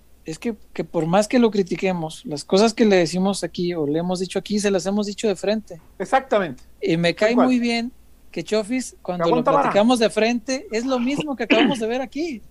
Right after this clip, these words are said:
Speaker 1: Aguanta vara bien, se ríe, todo, o sea, porque le, le cuestionamos cosas que, que son, <clears throat> pues son duras, le cuestionaste los amigos, le cuestionamos la deuda con el Guadalajara, el, el de no alcanzar el nivel que tuvo en inferiores, porque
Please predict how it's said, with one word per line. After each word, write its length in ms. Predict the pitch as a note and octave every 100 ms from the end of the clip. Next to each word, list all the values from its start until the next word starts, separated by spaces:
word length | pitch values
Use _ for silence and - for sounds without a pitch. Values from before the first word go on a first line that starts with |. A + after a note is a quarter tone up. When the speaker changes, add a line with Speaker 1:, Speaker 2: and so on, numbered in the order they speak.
| - - - -
Speaker 1:
Aguanta 420 | F3 A#3+ C4 B3+
vara 180 | C#4+ C4
bien, 460 | A#3+ B3+ D4 D4
se 140 | - F#3+
ríe, 420 | F#3 B3 C4 A#3+
todo, 320 | A#3+ B3+ B3+
o 40 | G#3
sea, 200 | G#3+ - - - - -
porque 240 | E3+ D#3 F3+
le, 180 | F3+ -
le 160 | E3 D#3+
cuestionamos 600 | F3 F#3+ F#3 A#3 C4 -
cosas 440 | A3+ G#3+ C4+ B3
que, 220 | G#3 D#3+
que 140 | - D3
son, 500 | - E3+ F#3+ F#3 D#3+
<clears throat> 760 | B3 D4+ G#3+ C#3 - _ _ -
pues 120 | D#3+
son 140 | E3+ F3+
duras, 300 | A3 C4+ A#3+
le 100 | -
cuestionaste 480 | C#3+ D3+ D#3 -
los 160 | E3 C#3+
amigos, 460 | C#3 E3 G3 G3 E3+
le 120 | D3
cuestionamos 600 | C#3 - D3 D#3 E3 D3
la 140 | C3+
deuda 260 | D3 D#3+ D#3
con 160 | D3+ C3+
el 60 | C3
Guadalajara, 720 | C3 B2+ B2 E3+ F#3 G3+ F#3+
el, 100 | E3+
el 120 | D3
de 120 | C#3+ C#3+
no 80 | D#3+
alcanzar 460 | E3 E3+ D#3+ F#3
el 120 | F#3 D#3
nivel 240 | D#3+ F3
que 120 | E3
tuvo 300 | - F#3+ G3+
en 80 | E3+
inferiores, 600 | D3 - B2+ D#3+ B3 G#3+
porque 380 | - D#3 D#3+